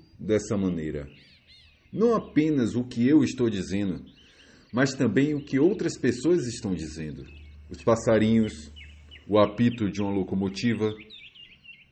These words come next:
o ruído do ônibus passando. Você vai descobrir que quanto mais você escuta tudo,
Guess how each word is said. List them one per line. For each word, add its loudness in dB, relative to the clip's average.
o 0
ruído 2
do -2
ônibus -2
passando. -6
Você -6
vai 2
descobrir -4
que -12
quanto -2
mais 0
você -6
escuta -6
tudo, -4